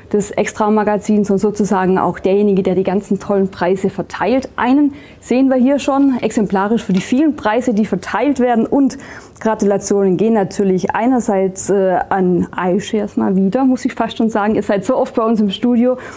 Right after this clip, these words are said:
David Weniger, Head of iShares and Wealth for Germany, ist da. Und von der Comdirect Björn Andersen, Bereichsleiter Brokerage Comdirect.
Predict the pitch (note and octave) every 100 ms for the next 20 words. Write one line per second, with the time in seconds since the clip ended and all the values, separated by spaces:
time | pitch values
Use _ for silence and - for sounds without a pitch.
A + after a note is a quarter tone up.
0 | - - G3 F#3+ E3+ G3 C4 A#3+ A#3+ G#3
1 | D#3+ G#3 - - G3 - F3+ G#3+ A3 G#3
2 | G3 G3 F3 F3 F#3 - D#3 - A3 B3
3 | C4 B3 A#3+ - - - - G#3+ - G3+
4 | F#3 - C#4 D#4 C#4 A#3+ G#3 A3 G#3 G3+
5 | G3 - - F3+ F3+ F#3+ G#3 A#3+ A3+ A3
6 | G3+ F#3 E3+ F#3+ G3+ F#3 F#3+ - - -
7 | G#3 G3 G3+ G3+ - - - - - G3+
8 | F#3+ D#3+ D#3+